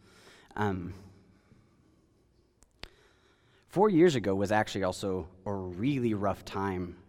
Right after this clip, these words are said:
for me personally and for my family. I was finishing seminary at the time. Uh,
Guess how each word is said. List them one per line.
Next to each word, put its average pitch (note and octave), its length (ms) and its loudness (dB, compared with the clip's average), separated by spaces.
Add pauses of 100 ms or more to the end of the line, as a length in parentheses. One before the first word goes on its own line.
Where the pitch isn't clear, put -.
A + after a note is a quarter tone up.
(320)
for - 220 -10
me F#2 600 -4
personally - 500 -10
and - 140 -14
for D2+ 180 -12
my F#2+ 180 -4
family. G#1 460 -12 (1700)
I B2+ 100 6
was C3+ 140 4
finishing C#3+ 340 4
seminary G2+ 500 0 (440)
at G2 100 -10
the - 60 -10
time. F#2+ 320 -4 (480)
Uh, G2+ 360 2